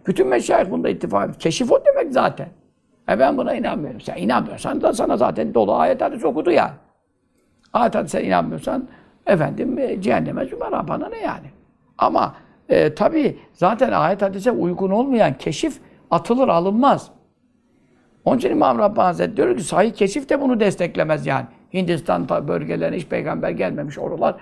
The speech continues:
Ve işte milyonlarca, milyarlarca, işte kaç yüz bin senelik dönemeçte, dönemde hiçbiri cehenneme gitmeyecek. Olur mu öyle şey diyor. Çünkü onların bazısı azgın insanlar. Peygamberlere inadına, e, inkar, isyan, eziyet yapmışlar diyor.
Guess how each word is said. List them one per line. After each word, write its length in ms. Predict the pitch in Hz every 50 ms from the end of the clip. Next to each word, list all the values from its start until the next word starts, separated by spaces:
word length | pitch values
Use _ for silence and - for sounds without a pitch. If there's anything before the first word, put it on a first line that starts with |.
| - - - - _ -
Ve 140 | - -
işte 160 | 160 143 - -
milyonlarca, 580 | - 92 87 87 87 87 85 85 82 80 85
milyarlarca, 460 | 82 82 82 82 82 82 80 80 -
işte 180 | - - - 135
kaç 300 | - - 160 151 - -
yüz 260 | - 127 - - -
bin 100 | 147 147
senelik 840 | 135 - - 196 - 247 233 - - - _ _ - 180 175 - -
dönemeçte, 680 | 180 170 165 156 147 139 135 - - 226 135 139 - - - - _ _ _ _
dönemde 760 | - 185 180 165 147 143 - - - - - - 508 427 339 254
hiçbiri 340 | - - 247 113 233 233
cehenneme 300 | 208 - 110 113 123 123
gitmeyecek. 420 | 98 98 - - - - - - -
Olur 160 | 127 120 147
mu 80 | 202 -
öyle 140 | 494 523 539
şey 280 | - - - 466 - -
diyor. 200 | - - - - - - - - -
Çünkü 280 | - - 180 160 175 165
onların 460 | 165 - - 90 90 - 170 165 156
bazısı 420 | 156 170 170 170 160 156 151 247 254
azgın 380 | - 156 147 139 143 226 320
insanlar. 540 | 370 - - 285 277 311 262 202 160 - - - _ _ _ _ _ _ _ _ _ _ -
Peygamberlere 840 | - 151 165 160 175 175 165 165 156 165 175 180 220 117 - - 381 320
inadına, 600 | 160 - - 90 - - 175 - 110 120 - - - - _ _ _ -
e, 140 | - - -
inkar, 360 | - 165 165 147 - 202 202
isyan, 360 | 208 170 - - - 110 120 -
eziyet 380 | - 139 131 170 214 - -
yapmışlar 480 | 294 - - 277 - - - - - 160
diyor. 140 | 151 127